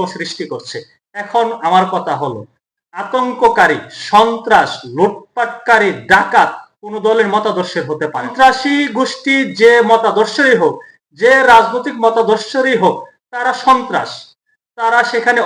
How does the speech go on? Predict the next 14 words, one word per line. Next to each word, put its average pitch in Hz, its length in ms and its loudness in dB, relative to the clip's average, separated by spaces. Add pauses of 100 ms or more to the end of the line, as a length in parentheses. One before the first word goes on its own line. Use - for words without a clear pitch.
অস্ত্রের 214 340 0
ঝনঝনানি 233 560 0
শোনাচ্ছে, 202 400 -4 (440)
আতঙ্ক 254 340 -2 (160)
সৃষ্টি 254 340 -4 (100)
করছে, 196 280 -4 (460)
তাদেরকে 240 380 -2 (200)
অবশ্যই 226 420 2 (100)
গ্রেফতার 190 500 0
করে 254 140 4 (160)
আইনের 208 360 2
আওতায় 196 320 2
আনতে 196 300 -2
হবে, 254 160 4